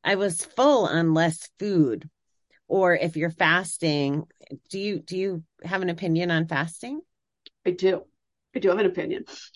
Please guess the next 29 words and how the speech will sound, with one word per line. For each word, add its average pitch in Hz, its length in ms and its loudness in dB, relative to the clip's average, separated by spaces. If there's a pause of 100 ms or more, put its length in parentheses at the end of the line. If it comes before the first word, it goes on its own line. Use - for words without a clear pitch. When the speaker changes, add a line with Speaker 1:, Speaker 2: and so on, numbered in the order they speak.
(100)
Speaker 2:
on 180 180 4
fasting. 160 760 -2
And 170 220 -4
that 196 280 2
is, 196 200 4
fasting 254 360 0
has 269 80 0
been 220 140 -2
around 180 280 2
forever. - 420 -10 (600)
And 175 680 4
the, 190 320 0
it 208 160 2
can 196 300 0
have 185 200 -6 (120)
certain 262 420 0
benefits. 196 640 2 (120)
One 190 560 4
specific 190 580 -4
is 175 100 -4
called 180 280 0 (140)
autophagy. - 800 -6 (480)
Fasting 208 640 0
triggers 196 440 0
autophagy. 175 760 -4
And 160 140 -6
what 156 180 -12
that 269 260 2
is, 175 380 -6